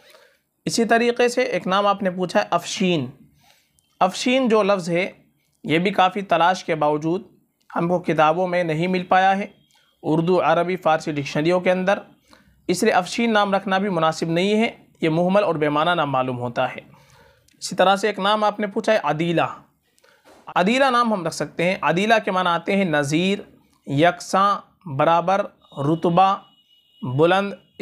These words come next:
मुसावी। इसी तरीके से एक माना इसके आते हैं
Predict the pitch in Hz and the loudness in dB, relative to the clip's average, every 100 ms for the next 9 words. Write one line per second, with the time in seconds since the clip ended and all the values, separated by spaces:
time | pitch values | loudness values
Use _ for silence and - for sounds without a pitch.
0 | 147 160 - 180 180 208 214 - 196 240 | -4 -2 2 2 2 -4 -10 -10 -4 0
1 | 214 202 202 208 196 170 175 175 190 180 | 0 0 -2 -4 -2 -2 0 0 2 -2
2 | - 160 151 156 165 202 | 0 0 0 -2 0 -2